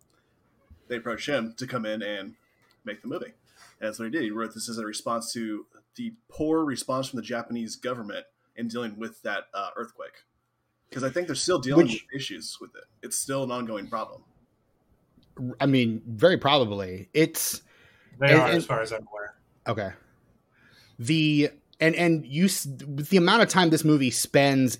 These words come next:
Speaker 2: in the back halls of Japanese government,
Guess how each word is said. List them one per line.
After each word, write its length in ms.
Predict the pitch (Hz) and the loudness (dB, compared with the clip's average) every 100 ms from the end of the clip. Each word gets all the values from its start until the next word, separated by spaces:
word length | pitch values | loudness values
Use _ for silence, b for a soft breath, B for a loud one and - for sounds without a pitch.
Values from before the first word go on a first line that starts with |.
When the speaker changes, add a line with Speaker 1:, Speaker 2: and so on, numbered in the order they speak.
| - | -2
Speaker 2:
in 400 | 135 147 147 131 | 2 6 6 6
the 80 | 123 | 2
back 360 | 104 123 123 - | 4 4 2 0
halls 500 | - 120 113 110 - 123 | 2 2 2 -2 -4 0
of 320 | 123 113 101 | 2 0 -2
Japanese 580 | - 113 113 110 107 95 | 0 0 0 -2 -4 -2
government, 540 | 110 101 92 90 90 | -2 -2 -6 -10 -16